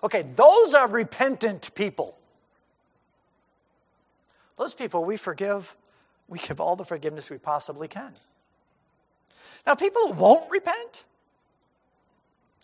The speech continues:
well, people won't repent. We're kind to them. We extend grace to them. But you know, if you're, if you've embezzled, okay, you,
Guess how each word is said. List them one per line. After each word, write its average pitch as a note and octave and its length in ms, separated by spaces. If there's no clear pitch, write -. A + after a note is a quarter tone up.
well, C#4 220
people C#4 340
won't B3 240
repent. C4+ 460
We're A3 80
kind A3 320
to C#4+ 80
them. B3+ 240
We A3 440
extend G3+ 360
grace A#3+ 340
to D4 60
them. B3 420
But - 140
you F#4 80
know, F4+ 200
if B3 140
you're, E4 460
if - 180
you've E4 200
embezzled, - 920
okay, A3+ 220
you, B3 80